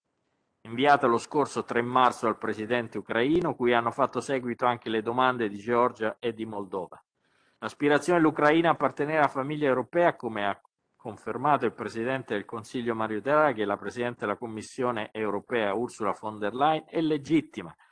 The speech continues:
ma si tratta di un processo e non di un automatismo.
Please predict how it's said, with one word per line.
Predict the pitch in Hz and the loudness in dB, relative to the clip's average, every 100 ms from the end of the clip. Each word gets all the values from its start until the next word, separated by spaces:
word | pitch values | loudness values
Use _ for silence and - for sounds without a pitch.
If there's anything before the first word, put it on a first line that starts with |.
| - _ _ _ _ | -20 _ _ _ _
ma | 101 | -8
si | - | -4
tratta | 123 147 143 - | 2 6 6 4
di | 110 | -2
un | 120 113 | -4 -4
processo | - 113 175 185 175 - 180 151 - | -2 -2 2 0 0 -6 -4 -4 -6
e | 143 | -8
non | 139 143 156 156 | -6 -2 -2 -2
di | 143 | -2
un | 139 | 0
automatismo. | 135 131 123 139 117 110 120 90 - 78 | 0 0 -2 -4 -4 -4 -6 -6 -12 -20